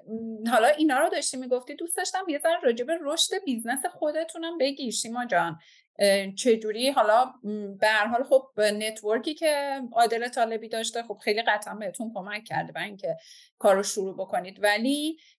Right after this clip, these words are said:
م، پیشرفت بیزنس خودتون، یعنی چجوری رشدش داریم؟ با ات-، م، یعنی با اتکا به همین نتورکی که داشتین یا اینکه word of mouth کم کم، بعد در چه حد می‌تونه بزرگ بشه؟ چقدر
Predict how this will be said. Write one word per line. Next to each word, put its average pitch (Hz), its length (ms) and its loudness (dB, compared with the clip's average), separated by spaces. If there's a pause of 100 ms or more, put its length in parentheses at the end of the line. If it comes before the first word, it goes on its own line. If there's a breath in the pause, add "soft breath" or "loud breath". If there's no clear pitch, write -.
م، 202 220 -2
پیشرفت 220 800 0
بیزنس 240 480 -4
خودتون، 277 420 -2
یعنی 196 160 -6
چجوری 233 420 -6
رشدش 247 420 -2
داریم؟ 180 320 -6
با 185 200 0
ات-، 196 380 -8 (340)
م، 196 340 -8
یعنی 196 320 -4
با 214 160 6
اتکا 202 380 -2
به 233 100 -2
همین 220 520 -8
نتورکی 202 460 -8
که 240 140 -6
داشتین 214 540 -4
یا 190 100 -2
اینکه 196 440 -2 (420 loud breath)
word 202 220 6
of 185 180 4
mouth 220 520 -4
کم 226 220 -2
کم، 220 200 -2
بعد 202 260 0 (600)
در 196 260 4
چه 247 100 0
حد 254 240 -4
می‌تونه 196 340 -8
بزرگ 180 460 -4
بشه؟ 175 260 -4
چقدر 226 460 2